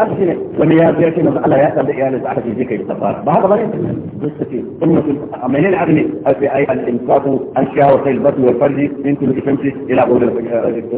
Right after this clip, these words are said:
ghurub al-shams. Wani kenan al-imsak kai daga shahawa nafsi da sha, nafsi shahawa nafsi da sha, au ma ya kuma kama kuma. Shi ne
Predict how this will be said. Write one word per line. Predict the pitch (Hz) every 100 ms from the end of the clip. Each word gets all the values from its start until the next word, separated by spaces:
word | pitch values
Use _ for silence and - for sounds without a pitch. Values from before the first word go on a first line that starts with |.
| -
ghurub | - 131 104
al-shams. | - - - -
Wani | 143 -
kenan | 131 127 - -
al-imsak | 120 120 120 - 107 -
kai | 117 131 - - -
daga | 120 113
shahawa | 120 127 123 101 -
nafsi | - - 117
da | -
sha, | 113 - -
nafsi | 139 127 117
shahawa | 143 127
nafsi | 127 135
da | 107
sha, | 127 120
au | 135
ma | 131
ya | 131 123 117 117
kuma | 135 117 120
kama | 120
kuma. | 120 110 107 - -
Shi | 151
ne | 147 -